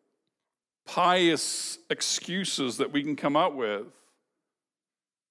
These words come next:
for failing to obey God's command to appear in his presence. Impiety can be cloaked in pious language. We can say, "It's too dry. It's too arid.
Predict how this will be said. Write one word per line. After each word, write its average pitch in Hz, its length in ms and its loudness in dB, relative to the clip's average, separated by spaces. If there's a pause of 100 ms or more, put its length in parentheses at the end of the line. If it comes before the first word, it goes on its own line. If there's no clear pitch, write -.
(380)
for 156 120 -2
failing 190 720 2
to 196 220 2
obey 156 480 4
God's 160 560 4
command 147 760 2
to 139 120 0
appear 127 640 0
in 131 80 -4
his 123 180 -4
presence. - 680 -6 (480)
Impiety 202 840 2
can 170 160 -4
be 151 140 0
cloaked 180 380 0
in 160 100 -4
pious 170 440 0
language. 180 300 0
We 160 120 -2
can 160 120 -8
say, 170 260 -2 (140)
"It's 160 220 -4
too 214 180 -2
dry. 196 500 2 (1500)
It's 170 220 0
too 214 240 0
arid. 214 480 4